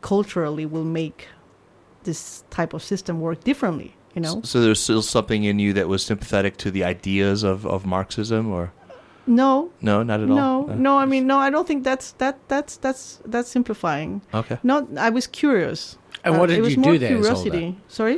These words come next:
Speaker 3: What did you do there?
Speaker 2: In Cuba?
Speaker 1: No, I mean, I think, yeah, I mean, for me, it's, it's always been, like, a, you know, a matter of, you know, just following up your question, it's like a ma-, it's in, you know, how, because when you live in China, you realize that politics is everywhere in a way, and it kind of,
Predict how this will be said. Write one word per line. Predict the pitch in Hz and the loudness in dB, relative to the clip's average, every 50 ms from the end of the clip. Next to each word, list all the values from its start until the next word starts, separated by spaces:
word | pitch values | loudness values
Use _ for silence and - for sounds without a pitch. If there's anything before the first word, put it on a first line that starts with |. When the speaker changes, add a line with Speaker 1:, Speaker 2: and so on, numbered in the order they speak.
| - - | 0 0
Speaker 3:
What | 139 147 - | 0 0 0
did | 135 117 | 0 -2
you | 117 113 | -2 -2
do | 92 - 123 135 127 | 0 2 2 2 2
there? | 87 - 127 - - _ _ _ - - | 2 -2 -6 -8 -12 _ _ _ -6 -4
Speaker 2:
In | 101 98 | -2 -2
Cuba? | - - 98 85 80 71 - - - - - | 0 2 2 2 2 0 -4 -6 -12 -10 -2
Speaker 1:
No, | - 254 294 359 415 427 392 320 | 2 4 4 4 4 2 2 2
I | 262 285 | 4 4
mean, | 294 302 285 262 - - _ - _ _ | 4 4 4 2 -2 -6 _ -20 _ _
I | - - 277 269 | -2 0 0 2
think, | 269 - 339 359 349 - - | 2 0 0 -2 -2 -4 -4
yeah, | - 277 311 311 240 196 208 | 0 4 4 6 6 4 4
I | |
mean, | 220 254 262 233 - | 2 2 0 0 0
for | - 254 247 | 2 2 4
me, | 262 311 359 311 | 6 6 6 4
it's, | 254 - - 220 - - - - _ _ | 2 2 0 -4 -6 -8 -12 -12 _ _
it's | - 214 - - | -10 -6 -2 0
always | - 247 285 311 269 | 2 4 4 4 2
been, | - 262 247 240 226 | 2 2 2 4 4
like, | 208 196 190 - | 2 2 0 0
a, | 185 156 | -2 -2
you | 135 190 | 0 2
know, | 190 180 | 2 2
a | 180 | 2
matter | 180 185 185 185 185 190 180 175 | 2 2 2 2 2 2 0 0
of, | 175 175 175 - - - - | -2 -4 -6 -10 -14 -12 -8
you | 190 | -6
know, | 185 175 | -6 -6
just | 175 - 185 - | -6 -8 -8 -6
following | - 202 196 190 190 180 175 | -4 -2 -2 -2 -2 -4 -4
up | 170 170 | -6 -8
your | - - - | -10 -12 -10
question, | - - 254 262 262 - 202 170 156 | -4 -2 -2 -2 -2 -2 -6 -4 -4
it's | 175 170 | -4 -4
like | 175 180 175 175 - | -4 -2 -2 -2 -2
a | 175 | -2
ma-, | 185 185 - - | -2 -2 -2 -4
it's | 214 - - - - - - - - - - - - | -6 -8 -8 -12 -20 -20 -20 -20 -20 -20 -20 -12 -2
in, | - 247 254 262 262 - | 2 4 4 4 2 0
you | 226 | -2
know, | 226 214 | -2 -2
how, | 202 - - 240 233 247 247 240 233 - - - 143 - - - | -2 0 2 4 4 4 4 4 2 0 -4 -10 -12 -12 -10 -8
because | 226 - 262 254 247 | -4 0 2 2 2
when | 233 247 233 | 2 2 2
you | 226 220 220 | 2 2 2
live | 226 254 269 277 | 2 2 2 2
in | 240 | 0
China, | 202 - - - 240 254 254 220 170 | 0 -2 -2 0 2 2 2 2 2
you | 160 170 180 | 2 2 2
realize | 202 214 208 202 185 180 | 4 4 4 4 2 2
that | 180 165 - | 0 -4 -4
politics | - 214 220 220 214 - 170 - - - | 0 0 0 0 0 -4 -8 -8 -8 -10
is | - 160 - - | -12 -10 -6 -4
everywhere | - 190 202 220 180 - - - - - | -2 0 2 2 0 -2 -4 -8 -12 -10
in | - 170 160 | -8 -8 -6
a | 139 | -6
way, | 120 87 69 69 175 | -6 -6 -6 -4 -2
and | 190 190 | 0 0
it | 185 180 180 - | 0 -2 -4 -4
kind | - 220 220 | -4 -2 -2
of, | 214 190 196 | -2 -4 -8